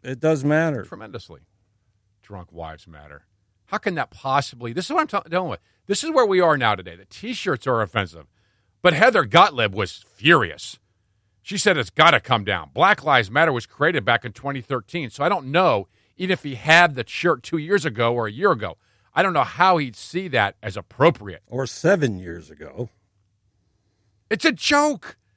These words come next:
Speaker 2: Do you see where we're going here in our culture and society? Drunk Wives Matter in Northern Virginia must be ripped down. She actually claims the guy is now apparently a racist. Now, the owner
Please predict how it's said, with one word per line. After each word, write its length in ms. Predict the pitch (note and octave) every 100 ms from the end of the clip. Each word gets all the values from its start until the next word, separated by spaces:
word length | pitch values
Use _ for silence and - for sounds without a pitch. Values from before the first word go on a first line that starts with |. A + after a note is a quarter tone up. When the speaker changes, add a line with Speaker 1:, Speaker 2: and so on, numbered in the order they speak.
| _ _ _
Speaker 2:
Do 80 | C#4+
you 60 |
see 220 | C#4+ - F4+
where 160 | F4
we're 100 | D4 E3
going 320 | D3+ G3+ A3
here 180 | G#3+ A#3
in 60 |
our 100 | F#3
culture 400 | - - G3 -
and 80 | F#3
society? 680 | - C#3+ - D#3 G#3+ D#4 D4+ _ _ _ _ _ _ -
Drunk 400 | A#2+ D3 A#3 C#4+
Wives 380 | A#3+ A3+ A#3 E3
Matter 460 | F3+ F3+ G#3+ A3+
in 160 | F3 D3+
Northern 300 | D#3+ F#3+ F#3+
Virginia 240 | F3+ D#3
must 380 | C#3 D#3+ A#3+ -
be 160 | G#3 D#3
ripped 500 | A#2 A#2+ A#3+ - C#3
down. 400 | F3 A3 G#2+ D#2 _ _ _ _ _
She 240 | - C#4
actually 320 | B3+ - F#3+
claims 460 | F3 - A3 A#3+ E3
the 80 | D3+
guy 240 | E3 D#3+
is 260 | D#3+ D3 B2+
now 300 | F#3+ G#3+ F#3
apparently 760 | D3 B2 - F#3 A#3 F3+ F3
a 140 | D3+ C#3+
racist. 800 | B2+ F3 E4+ - G#2 - - _ _ _ _ _ _ _ _ _ _ _ _ _ _ _ -
Now, 160 | G#3
the 160 | F3+ F3
owner 540 | B3 D#4 D4 A#2 D#3+